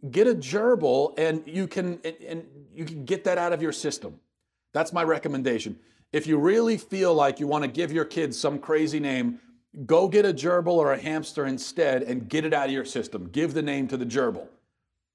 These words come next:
or to your dog or whatever. It doesn't matter. You could, to name a pet, you could just mix up some Scrabble titles,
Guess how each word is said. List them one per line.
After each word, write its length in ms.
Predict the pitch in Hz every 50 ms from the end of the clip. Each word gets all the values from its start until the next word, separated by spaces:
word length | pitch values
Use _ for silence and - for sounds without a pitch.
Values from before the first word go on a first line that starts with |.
| _ _ _ _ _ _ _ _ _ _ _ _ _ _ _ _ _ _ _ -
or 120 | 135 135
to 140 | 135 - 156
your 100 | 147 139
dog 480 | 120 117 151 139 123 107 101 98 95 -
or 160 | 120 127 127
whatever. 440 | 120 135 131 123 117 - - - _ _ _ _ _ _ _ _ _ _ _ _ _ _ _ _ _ _ _ _ _ _ _ _ -
It 80 | 139
doesn't 220 | 196 190 170 165 175
matter. 200 | 185 - 110 95
You 140 | 113 143 165
could, 200 | - 185 143 123 - _ _ _ _ _ _
to 100 | - 156
name 300 | 156 160 180 214 226 208
a 60 | 190
pet, 380 | - - - - 202 143 113 131
you 80 | 156 156
could 120 | - 170
just 240 | 143 165 160 - 131
mix 380 | 135 135 143 170 - - -
up 160 | 185 170 170 -
some 160 | - 135 127
Scrabble 500 | - - - - 175 170 175 160 143 139
titles, 600 | - - 123 113 110 104 101 120 117 - - -